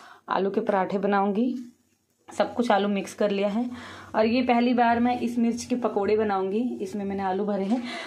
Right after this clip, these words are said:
ये इससे अचार भी बनते हैं, थोड़े मिर्च रखे मैंने अचार बनाने के लिए, अचार बनाऊँगी तो उसकी recipe share करूँगी। और ये ऑयल गर्म हो रहा है, ये यहाँ मैंने तवा चढ़ा दिया है, ठीक है।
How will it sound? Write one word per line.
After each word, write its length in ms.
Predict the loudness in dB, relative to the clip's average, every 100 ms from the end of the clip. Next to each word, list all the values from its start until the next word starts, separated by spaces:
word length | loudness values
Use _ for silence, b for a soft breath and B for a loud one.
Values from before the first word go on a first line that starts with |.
| B
ये 200 | 0 2
इससे 380 | 2 0 -2 0
अचार 360 | 2 4 4 4
भी 80 | 2
बनते 300 | 2 2 2
हैं, 100 | 2
थोड़े 160 | 2
मिर्च 260 | 2 0 -2
रखे 340 | -2 -2 2
मैंने 220 | 4 4
अचार 320 | 2 4 4 4
बनाने 360 | 2 2 0
के 100 | 0
लिए, 140 | 2 2
अचार 220 | 2 2
बनाऊँगी 360 | 2 0 2
तो 80 | 0
उसकी 200 | -2 -2
recipe 380 | -2 -2 -6 -8
share 240 | -4 -4
करूँगी। 240 | -2 -2 -2 -4 B B -2
और 40 |
ये 120 | 2
ऑयल 260 | 4 2 2
गर्म 220 | 0 0
हो 120 | 0
रहा 100 | 0
है, 60 | 0
ये 80 | 0
यहाँ 180 | -2
मैंने 160 | -4 -4
तवा 280 | 0 0 0
चढ़ा 380 | -2 -4 -4 -4
दिया 240 | -4 -8
है, 60 | -8
ठीक 180 | -6
है। 140 | -6